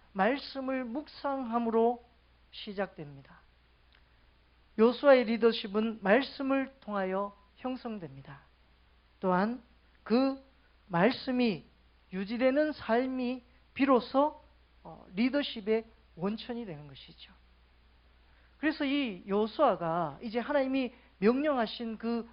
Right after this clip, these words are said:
명령대로 이제 다 행하는 데 보면 이 요단강에서 열두 개의 돌을 주워다가 이제, 에, 가져가죠. 자기들이 거할,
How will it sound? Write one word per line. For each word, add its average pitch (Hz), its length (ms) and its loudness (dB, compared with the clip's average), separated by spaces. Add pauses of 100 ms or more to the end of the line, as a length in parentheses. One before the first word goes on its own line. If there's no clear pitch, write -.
명령대로 233 960 0 (300)
이제 196 360 -2 (280)
다 - 360 -16 (120)
행하는 202 320 -2
데 226 100 -2
보면 151 580 -8 (680)
이 277 280 0 (440)
요단강에서 208 1000 0
열두 285 380 0
개의 240 320 -2
돌을 220 400 -4
주워다가 214 680 -4 (560)
이제, 185 320 -6 (280)
에, 160 320 -20 (240)
가져가죠. 175 520 -10 (120)
자기들이 175 500 -8
거할, 156 320 -10